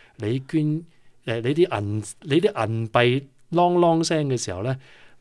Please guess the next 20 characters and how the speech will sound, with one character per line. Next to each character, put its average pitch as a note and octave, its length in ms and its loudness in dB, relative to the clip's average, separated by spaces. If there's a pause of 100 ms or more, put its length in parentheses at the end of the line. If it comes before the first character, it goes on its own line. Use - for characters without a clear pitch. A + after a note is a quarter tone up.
(180)
我 A#2 80 -4
哋 A#2 160 -2
就 G#2+ 140 -2
聽 D3 180 -2
到 B2 140 -2
啲 C#3+ 220 -4
靈 F#2+ 240 -8
魂 F2+ 180 -8
就 F#2+ 100 -8
喺 A2+ 200 -4
煉 G#2 200 -6
獄 F#2+ 140 -8
度 F#2 220 -8 (260)
彈 F2+ 340 -10
上 F#2 300 -10
去 F2+ 240 -10
天 A2 160 -8
堂 E2 200 -12
啦， D#2 80 -20 (100)
噉。 E2+ 120 -16